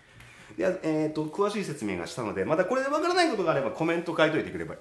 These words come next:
いいんですけど、あと体の姿勢、そっちをね、ちょっとね、撮影していきましょう。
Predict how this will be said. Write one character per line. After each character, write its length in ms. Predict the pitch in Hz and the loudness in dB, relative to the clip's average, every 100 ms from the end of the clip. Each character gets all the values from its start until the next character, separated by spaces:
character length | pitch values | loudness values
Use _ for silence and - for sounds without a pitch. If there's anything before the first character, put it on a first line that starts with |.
| - | -4
い 40 | |
い 40 | 101 | -4
ん 80 | |
で 60 | 78 | -4
す 40 | - | -6
け 100 | 82 | -10
ど、 120 | 87 | 0
あ 120 | 180 | 0
と 80 | 180 | 0
体 340 | - 190 226 | -2 0 2
の 100 | 240 | 2
姿 340 | 226 - 196 196 | 2 0 0 -2
勢、 200 | - - - | -6 -16 -10
そ 140 | - 185 | -2 0
っ 20 | |
ち 80 | - | 2
を 40 | |
ね、 120 | - | -2
ち 60 | - | -6
ょ 20 | |
っ 20 | |
と 80 | - | -8
ね、 240 | 78 117 - | -8 -10 -12
撮 140 | 98 | -12
影 160 | - 95 | -8 -6
し 80 | - | -6
て 60 | |
い 60 | 85 | -6
き 80 | - | -6
ま 80 | |
し 100 | 117 | -6
ょ 60 | |
う。 20 | 85 | -6